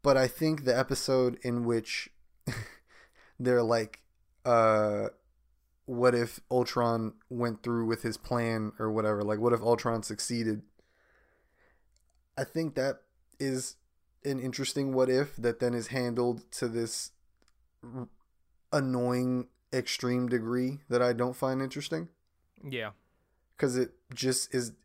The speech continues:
Speaker 1: exists to set up the finale where they team up. <laughs>
Speaker 2: Right. Why does he slice Thanos in half? What
Speaker 1: Like,
Speaker 2: sense does that make?
Speaker 1: come on.
Speaker 2: It doesn't. It's
Speaker 1: And then
Speaker 2: just
Speaker 1: it
Speaker 2: like
Speaker 1: adds further to the list of, like,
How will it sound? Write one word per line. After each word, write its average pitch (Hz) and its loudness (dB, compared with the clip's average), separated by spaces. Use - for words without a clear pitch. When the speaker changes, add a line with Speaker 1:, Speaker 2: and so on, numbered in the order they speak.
Speaker 1:
exists 120 -2
to 127 -4
set 120 2
up 120 2
the 113 -2
finale 117 0
where 113 -2
they 110 0
team 113 -4
up. 120 -2
<laughs> - -20
Speaker 2:
Right. 285 -2
Why 226 -4
does 285 -6
he 247 -6
slice 202 -2
Thanos 165 -4
in 120 -6
half? 110 -6
What 113 -6
Speaker 1:
Like, 208 -4
Speaker 2:
sense 180 -8
does 117 -12
that 98 -12
make? 107 -18
Speaker 1:
come 127 -6
on. 107 -10
Speaker 2:
It 208 -4
doesn't. 190 -2
It's 165 -4
Speaker 1:
And 147 0
then 180 4
Speaker 2:
just 185 2
Speaker 1:
it - -2
Speaker 2:
like 147 2
Speaker 1:
adds 156 0
further 147 0
to 139 -6
the 123 -4
list 127 -2
of, 120 -4
like, 113 -2